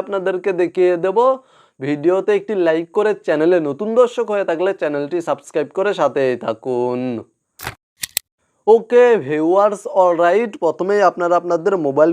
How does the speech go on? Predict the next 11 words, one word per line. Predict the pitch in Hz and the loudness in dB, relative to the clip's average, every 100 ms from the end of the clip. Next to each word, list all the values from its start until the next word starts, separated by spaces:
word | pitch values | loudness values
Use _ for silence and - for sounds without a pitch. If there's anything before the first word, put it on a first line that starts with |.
| 165 | 0
ফোন | 196 180 170 | -4 -4 -4
থেকে | 175 208 202 | 0 0 0
Telegram | 185 156 156 156 190 185 | -2 0 0 2 2 2
অ্যাপ্লিকেশনটি | 151 160 160 160 170 175 180 190 | -2 -2 -2 -2 -2 -4 0 0
ওপেন | 147 143 131 | 0 -2 -2
করবেন। | 135 127 131 127 123 120 110 _ _ _ _ 131 | -2 0 0 -2 -4 -8 -10 _ _ _ _ 2
Then | 165 202 185 | 4 4 0
এখানে | 180 185 180 | -2 -2 -2
দেখতে | 175 190 | 0 0
পাচ্ছেন | 175 208 208 190 185 151 | 0 -2 -4 -6 -6 -6
স্টার্ট | - 202 | 0 0